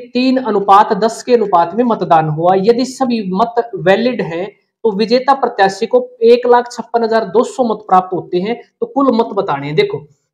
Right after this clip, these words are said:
तीन रेशियो दस में प्राप्त हुए हैं तो इसका मतलब कुल वोट की अगर हम बात करें तो इसका मतलब तेरह पड़ी है इस रेशियो के हिसाब से। तो यहाँ पर दे रखा है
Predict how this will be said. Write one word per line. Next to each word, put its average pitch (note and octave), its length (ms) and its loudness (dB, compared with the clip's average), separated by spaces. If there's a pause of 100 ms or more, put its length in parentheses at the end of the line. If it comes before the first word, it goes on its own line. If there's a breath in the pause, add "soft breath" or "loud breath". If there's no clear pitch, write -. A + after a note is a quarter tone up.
(140)
तीन C4 220 0
रेशियो C4+ 260 0
दस B3 220 0
में C4 140 4
प्राप्त A#3 320 0
हुए F#3+ 160 -2
हैं G3+ 100 -6
तो A#3+ 80 -4
इसका A#3+ 280 -4
मतलब G3+ 440 -8
कुल B3 160 -6
वोट A#3+ 260 -2
की A#3+ 140 -6
अगर A3+ 120 -6
हम G3+ 140 -10
बात E3 300 0
करें A#3 140 -2
तो G#3+ 100 -4
इसका F#3+ 240 -8
मतलब E3+ 320 -12
तेरह F3+ 220 0
पड़ी E3 200 -10
है A#3 80 -8
इस B3 140 -12
रेशियो D#3+ 320 -12
के D3+ 120 -20
हिसाब C#3 300 -16
से। - 180 -20
तो - 420 -14
यहाँ G3+ 280 -2
पर B3 140 -4
दे G#3+ 120 0
रखा G3 280 -4
है E3+ 460 -6